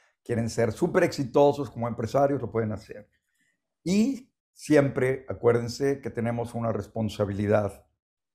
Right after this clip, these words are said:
eh, los demás. Tenemos que pensar siempre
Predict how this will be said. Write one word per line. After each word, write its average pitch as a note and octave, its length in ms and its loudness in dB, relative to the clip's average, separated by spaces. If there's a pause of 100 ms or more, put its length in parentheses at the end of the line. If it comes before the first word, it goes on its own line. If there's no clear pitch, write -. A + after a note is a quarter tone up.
(440)
eh, A2 580 -2
los G2+ 200 0
demás. G2 480 -4 (1400)
Tenemos A2 300 -2
que - 80 -10
pensar A2 360 0
siempre C#3 880 0